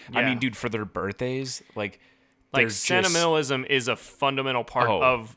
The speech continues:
Speaker 2: female relationships.
Speaker 1: Yeah, especially with roommates. You know, like, they,
Speaker 2: Yeah.
Speaker 1: they're gonna do a bunch of stuff for guys. And, like, I just remember being in that awkward place where I was like, "Well, I can't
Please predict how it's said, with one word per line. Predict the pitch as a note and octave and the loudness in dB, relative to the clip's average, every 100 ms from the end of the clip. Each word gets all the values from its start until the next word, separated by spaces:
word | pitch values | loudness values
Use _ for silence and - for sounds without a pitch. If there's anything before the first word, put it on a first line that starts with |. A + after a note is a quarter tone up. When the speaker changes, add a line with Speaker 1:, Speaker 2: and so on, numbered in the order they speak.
| - | -12
Speaker 2:
female | B2+ B2 A#2 A2 | -6 -2 -2 -2
relationships. | A2 A2+ A2 - - A2+ | -2 -2 -4 -8 -6 -2
Speaker 1:
Yeah, | D#2+ - | -2 -2
especially | - A#2+ A2 | 0 0 0
with | G#2+ F2+ | -2 -2
roommates. | F2+ G#2+ C#2+ A#1+ - - - _ _ _ _ - | -4 -4 -4 -8 -10 -12 -20 _ _ _ _ -14
You | E2+ A2+ | -2 0
know, | G2 F2 | 2 2
like, | F#2 F2+ | -2 0
they, | G2 | 0
Speaker 2:
Yeah. | F#2+ | 0
Speaker 1:
they're | G2 | 0
gonna | F#2+ | -2
do | F2+ | -2
a | G#2+ | -2
bunch | G2+ | -2
of | E2 | -4
stuff | F2 E2+ | -8 -6
for | G#2 | -6
guys. | G2+ F#2+ E2+ A2 A2+ - | 0 0 0 0 -4 -4
And, | A#2 G#2+ G2+ _ _ _ - | -2 -2 -4 _ _ _ -2
like, | A#2+ D#2+ A#2 - - _ | 0 0 -4 -8 -18 _
I | A2 | 0
just | A2+ A#2 - | 0 0 0
remember | G#2+ G2+ G#2 | -2 0 -2
being | E2+ G2 G#2 | -2 -4 -2
in | F#2+ | -2
that | F#2 | 0
awkward | F#2 G2 F#2+ | 0 -2 -6
place | - G#2+ - | -4 -4 -4
where | F#2 | -6
I | |
was | F#2 | -6
like, | F#2 | -6
"Well, | F#2+ | -2
I | F#2+ | -2
can't | - B2 C3+ | -2 -6 -6